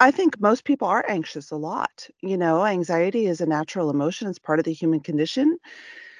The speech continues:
And, um, when we're thrust into experiences that tax us,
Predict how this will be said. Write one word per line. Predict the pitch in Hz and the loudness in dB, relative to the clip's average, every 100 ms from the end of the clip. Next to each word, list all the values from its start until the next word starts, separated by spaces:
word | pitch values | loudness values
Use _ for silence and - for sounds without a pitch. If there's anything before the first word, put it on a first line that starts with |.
| - - _ _ | -20 -20 _ _
And, | 233 202 170 170 - | 0 2 4 2 0
um, | 185 180 165 160 147 - _ _ _ _ _ _ _ _ _ _ _ | 0 2 2 0 -2 -10 _ _ _ _ _ _ _ _ _ _ _
when | 202 190 | 0 2
we're | 175 185 | 4 2
thrust | - - 175 190 - - - | -2 -2 0 0 -4 -12 -10
into | 190 175 160 - - 180 170 165 165 160 - - _ _ - | -2 0 -2 -4 -6 -2 0 0 0 0 -4 -10 _ _ -12
experiences | 196 - 170 165 185 185 - 185 170 | -10 -4 -2 0 0 -2 -4 -6 -4
that | 160 - | -4 -4
tax | - 165 180 - - | -4 -2 -2 -2 2
us, | 185 180 - - - - | 2 2 -2 -10 -12 -14